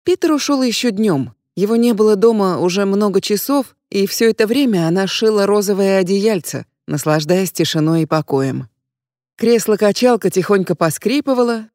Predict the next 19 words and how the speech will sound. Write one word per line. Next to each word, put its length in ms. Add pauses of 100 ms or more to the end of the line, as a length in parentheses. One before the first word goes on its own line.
(140)
Маева 420
вполголоса 720
напевала 460
себе 260
под 300
нос, 340 (160)
по 100
привычке. 640 (460)
Малышка 520
спала 340
наверху 420
в 80
колыбельке. 720 (480)
Маева 380
прищурилась, 760
глядя 380
на 80
свою 320
работу. 540